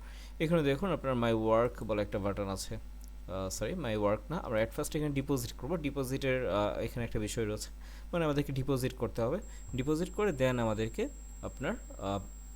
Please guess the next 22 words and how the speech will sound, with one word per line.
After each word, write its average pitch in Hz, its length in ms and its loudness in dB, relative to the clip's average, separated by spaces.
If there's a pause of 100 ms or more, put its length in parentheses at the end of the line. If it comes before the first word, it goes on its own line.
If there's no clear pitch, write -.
(140)
জব 117 180 4 (100)
পোস্ট 107 240 -2
করতে 104 280 -4
হবে। 90 180 -4 (340)
তো 165 80 2
এখান 160 160 6
থেকে 165 160 4
অটো 139 300 4
ডিপোজিটে 120 520 0
গেলে 139 340 2
আপনি, 101 520 -4
আহ, 104 240 -2
normally 107 300 0
বিকাশ 110 320 -2
থেকে, 143 280 -4
আহ, - 420 -4
বা 101 240 0
আপনার 104 220 -2
ইউএসডিটি 107 760 0
এর 104 160 -4
মাধ্যমেও 107 500 -2
আপনি 185 280 -4